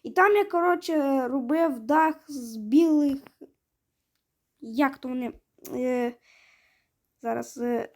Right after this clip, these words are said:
е, з білих сходів. А, во, ось, згадав, із кварцу. О, я робив ступеньки із кварцу. Але це тоді просто був ужас, тому що я добував, мене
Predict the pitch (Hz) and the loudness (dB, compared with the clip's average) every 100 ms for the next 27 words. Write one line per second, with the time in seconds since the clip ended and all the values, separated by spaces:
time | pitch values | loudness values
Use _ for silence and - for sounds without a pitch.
0 | - 247 254 247 226 220 339 359 339 330 | -6 -2 0 -2 -4 4 6 6 4 0
1 | - - 302 302 233 233 - _ 359 403 | -8 -10 -2 0 0 -6 -12 _ 4 6
2 | 277 349 403 381 381 262 - 254 285 277 | 6 2 0 0 2 0 -2 -4 -2 2
3 | 370 320 - 294 294 - 359 381 359 285 | 4 4 2 -2 -2 -8 0 4 4 0
4 | 226 220 - 254 262 247 262 311 311 285 | -8 -12 -6 -4 -2 0 0 0 2 0
5 | 330 320 - 320 320 277 - 285 - - | -2 -4 -2 0 0 -2 -2 -2 -2 -8
6 | 262 233 233 226 - _ _ _ _ - | -2 -2 -2 -12 -14 _ _ _ _ 2
7 | 262 320 415 185 - - 330 381 - - | 6 6 6 2 -2 -6 2 2 2 -6
8 | 247 285 294 277 330 339 302 220 262 294 | -2 -2 -2 -4 -4 -2 -4 2 4 4
9 | - - 302 302 220 233 - 269 320 311 | 4 4 6 6 2 -10 -2 4 4 4
10 | 320 269 247 277 311 233 269 277 269 269 | -2 -2 0 2 2 2 0 2 2 4
11 | 320 294 262 294 240 | 4 4 4 4 2